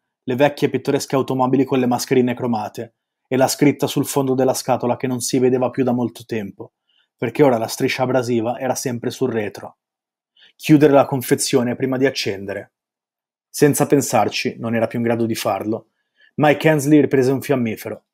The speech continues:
lasciandosi intanto cadere la sigaretta di bocca. Poi lo accese e subito lo avvicinò agli altri all'interno della scatola.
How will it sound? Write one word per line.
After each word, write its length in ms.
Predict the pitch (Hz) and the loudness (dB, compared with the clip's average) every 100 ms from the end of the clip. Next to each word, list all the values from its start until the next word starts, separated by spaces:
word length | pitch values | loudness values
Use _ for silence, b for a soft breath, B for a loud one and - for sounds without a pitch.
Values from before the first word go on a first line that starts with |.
| _ b b | _ b b
lasciandosi 520 | 127 - 151 139 131 | -2 0 2 0 0
intanto 400 | 143 123 135 117 | -2 0 0 -2
cadere 300 | 117 131 135 | -2 0 4
la 100 | 135 | 4
sigaretta 440 | 135 127 127 120 127 | 2 0 0 0 -2
di 80 | 123 | -2
bocca. 480 | 107 - - - _ _ _ _ _ | -2 -4 -14 -20 _ _ _ _ _
Poi 220 | _ 170 165 | _ 6 6
lo 60 | |
accese 560 | 147 - 131 110 120 - | 6 2 -2 -2 -6 -10
e 120 | - | -16
subito 360 | 113 156 147 147 | -4 0 2 4
lo 100 | 139 | 2
avvicinò 360 | 127 127 139 127 | 0 -4 -6 -4
agli 180 | 127 | -2
altri 320 | 131 127 127 135 | 0 0 -2 -4
all'interno 460 | 123 123 120 120 | -4 -6 -6 -4
della 160 | 120 117 | -2 -4
scatola. 560 | - 110 95 101 - | -6 -10 -10 -14 -18